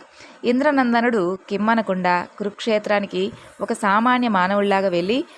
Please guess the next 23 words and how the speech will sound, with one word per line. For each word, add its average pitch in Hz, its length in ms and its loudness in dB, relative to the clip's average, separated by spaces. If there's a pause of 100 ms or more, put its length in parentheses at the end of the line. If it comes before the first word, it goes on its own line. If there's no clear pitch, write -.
(140)
అక్కడ 254 200 -2
పన్నెండు 226 440 0
సంవత్సరాలు 214 540 -2
ఎంగిలాకులను 208 560 0
తీసి 185 300 -4
పారేస్తూ 185 560 -2 (340)
భోజనశాలంతా 208 840 0
కూడా 185 260 -2
శుద్ధి 175 380 -8
చేస్తూ 180 340 -4
కాలక్షేపం 185 760 -4
చేస్తాడు. 160 380 -4 (440)
ఆ 202 100 0
తర్వాత 202 760 0
పాప 185 240 0
విముక్తుడై 175 640 -4 (120)
అమరావతికి 190 580 -2
వెళ్ళిపోతాడు. 170 540 0 (440)
కాబట్టి 202 580 0 (280)
విన్నావా 226 460 0
సంత 190 320 -4
మహారాజా, 202 640 0 (340)
నిర్మాల్యాన్ని 240 1040 0